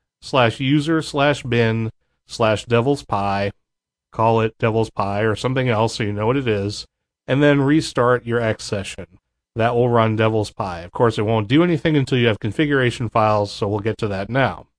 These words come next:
In my case, I put everything in the slash Etsy slash Devil's Pie direct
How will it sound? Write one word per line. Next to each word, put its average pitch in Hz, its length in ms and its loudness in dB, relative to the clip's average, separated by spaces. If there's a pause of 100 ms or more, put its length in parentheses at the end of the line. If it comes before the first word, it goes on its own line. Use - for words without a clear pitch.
(480)
In 120 100 -4
my 151 160 4
case, 147 300 2
I 139 140 2
put 156 180 0
everything 135 440 0
in 120 120 0
the 110 80 0
slash 127 420 0
Etsy 143 380 0
slash 131 340 0
Devil's 123 340 0
Pie 110 300 0
direct 104 320 -2